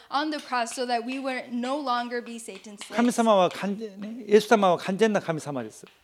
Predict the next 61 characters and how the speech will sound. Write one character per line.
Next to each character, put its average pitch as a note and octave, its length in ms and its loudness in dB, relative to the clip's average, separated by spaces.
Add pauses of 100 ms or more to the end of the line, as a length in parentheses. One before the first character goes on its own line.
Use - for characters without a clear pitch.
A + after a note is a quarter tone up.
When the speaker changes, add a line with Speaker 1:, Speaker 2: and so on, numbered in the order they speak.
(400)
Speaker 1:
Christ D4 440 -4
is A#3 300 -4
the A#3+ 80 -6
absolute A#3 760 -6
God. F#3+ 300 -12
Speaker 2:
う F3 100 -4
ん、 C3+ 180 -4 (220)
も F#3+ 120 -4 (200)
う - 40 -20 (240)
パ A3+ 80 2
ー A3+ 100 0
フ B3+ 60 6
ェ A#3+ 60 8
ク E3+ 180 6
ト - 140 -8
God。 A2+ 60 -8 (280)
Speaker 1:
He's C4+ 260 -6
the A#3 80 -12
perfect A3 480 -10 (180)
God. G3+ 60 -8
Speaker 2:
と、 C4 200 0 (360)
と B3 140 -2
完 - 260 -4
全 A#3 160 6
に A3 180 4 (120)
人 C#4 320 4
と A#3+ 100 4
し - 80 -6
て A#3+ 160 10
来 - 160 2
ら D3 80 0
れ C3 60 -4
ま A#2+ 120 -8
し - 60 -20
た。 - 100 -20 (240)
Speaker 1:
And B3 160 -8
he B3+ 160 -10
came D4 440 -2
as A3 280 -4 (200)
in B3 100 -2
human A3 460 -10
form. A3+ 400 -12
Speaker 2:
だ A#3 120 8
か - 20 12
ら、 G3 220 10 (220)
ね、 G3+ 360 -8 (180)
キ - 100 -4
リ G#3 60 2
ス - 40 0
ト F3 120 4
は F3+ 160 10
完 D#3+ 180 -4
全 F3 160 6
な F3 100 4
神 D#3 240 -2
で D3 120 4
あ C#3+ 40 4
り、 A3+ 140 2
完 C#3+ 220 -8
全 D3 180 2
な G#3+ 260 4